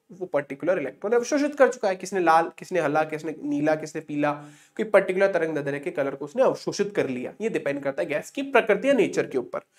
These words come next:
कि गैस किस तरीके का प्रकाश अवशोषित करना चाहता है, ठीक है। इस तरीके के स्पेक्ट्रम को हम बोलते हैं बच्चों अवशोषण स्पेक्ट्रम, अवशोषण स्पेक्ट्रम।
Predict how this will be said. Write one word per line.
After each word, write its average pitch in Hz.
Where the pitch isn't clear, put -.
कि 240
गैस 180
किस 214
तरीके 160
का 190
प्रकाश 165
अवशोषित 143
करना 143
चाहता 151
है, -
ठीक 254
है। 269
इस -
तरीके 247
के 247
स्पेक्ट्रम 208
को 196
हम 190
बोलते 165
हैं 151
बच्चों 285
अवशोषण 185
स्पेक्ट्रम, -
अवशोषण 160
स्पेक्ट्रम। -